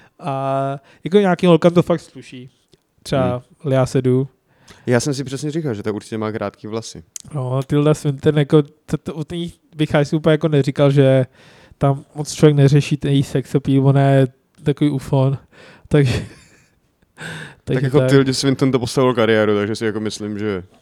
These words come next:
Speaker 1: Taky si myslím,
Speaker 2: to je
Speaker 1: no.
Speaker 2: pravda, to je pravda.
Speaker 1: A Maggie Gyllenhaal měla taky krátký vlasy. Jak říkám, spousta jako hereček
Speaker 2: Yes.
Speaker 1: měla jako krátký
Speaker 2: Yes.
Speaker 1: vla-, jako, nebo i holek Fran-, z Francie měl krátkých,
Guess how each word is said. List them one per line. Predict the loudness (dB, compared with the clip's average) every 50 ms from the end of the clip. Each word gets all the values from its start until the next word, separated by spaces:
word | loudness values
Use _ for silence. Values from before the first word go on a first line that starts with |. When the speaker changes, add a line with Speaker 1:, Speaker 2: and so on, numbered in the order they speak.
| _ _ _ _ -14 -10
Speaker 1:
Taky | -8 -6 -4 -4 -6
si | -6 -8 -10
myslím, | -12 -12 -12 -12 -12 -10 -10
Speaker 2:
to | -8
je | -10
Speaker 1:
no. | -10 -10
Speaker 2:
pravda, | -10 -12 -12 -14 -14 -12 -12 -12
to | -12 -12
je | -12 -12
pravda. | -12 -8 -4 -2 0
Speaker 1:
A | 0 2 0 0 0 0 -2 0
Maggie | 2 4 4 4 4 2 0
Gyllenhaal | 0 0 0 2 2 4 4 2 4
měla | 4 2 2
taky | 2 0 -2 -2
krátký | 0 0 0 0 0 0 0 0
vlasy. | 0 0 2 2
Jak | 2 0
říkám, | 0 0 0 0 0 0
spousta | -2 -2 0 0 0 2 2 2 2
jako | 2 2 0 0 0 0 0 0
hereček | -2 0 2 0 0 0 -4 -4
Speaker 2:
Yes. | -2
Speaker 1:
měla | -2 0 0 0
jako | -2 -2 -4 -4
krátký | -4 -2 -2 -2 -4 -6 -8 -10 -10 -8
Speaker 2:
Yes. | -8 -8
Speaker 1:
vla-, | -8 -8 -10 -12
jako, | -8 -4 -4 -4 -4 -6 -8
nebo | -8 -4 -4 -4 -4 -4 -4 -4
i | -2
holek | 0 0 0 0 -2 -4
Fran-, | -6 -10 -12 -14
z | -12
Francie | -10 -8 -8 -8 -6 -6 -8 -6
měl | -6 -4 -4 -4 -4 -4 _ -16 -20 -20 -20 -20 -20 _ _ _ -2 0 0
krátkých, | 2 0 0 -2 -6 -8 -8 -6 -6 -6 -6 -8 -8 -10 -12 -14 -18 -20